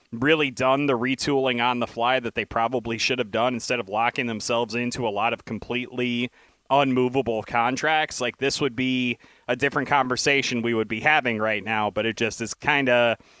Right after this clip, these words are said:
especially on a day like this when we're talking about, like, sea change in the direction of the franchise and kind of an overturn of the roster.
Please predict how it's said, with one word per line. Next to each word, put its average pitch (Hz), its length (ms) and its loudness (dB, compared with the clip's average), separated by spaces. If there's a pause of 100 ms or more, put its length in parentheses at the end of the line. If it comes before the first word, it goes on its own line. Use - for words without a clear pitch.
(120)
especially 180 380 2
on 156 80 2
a 131 40 2
day 135 200 2
like 127 180 2
this 117 260 -2
when 110 120 0
we're 104 100 0
talking 117 380 0
about, 107 240 0
like, 110 180 -4
sea 135 320 -4
change 110 460 -2
in 107 100 -2
the 104 320 -4 (280)
direction 131 420 0
of 113 60 -2
the 113 60 -2
franchise 110 760 -2
and 107 100 -6
kind 127 220 0
of 110 80 0
an 110 100 -2
overturn 123 640 -2
of 98 140 -4
the 107 80 -2
roster. 107 800 0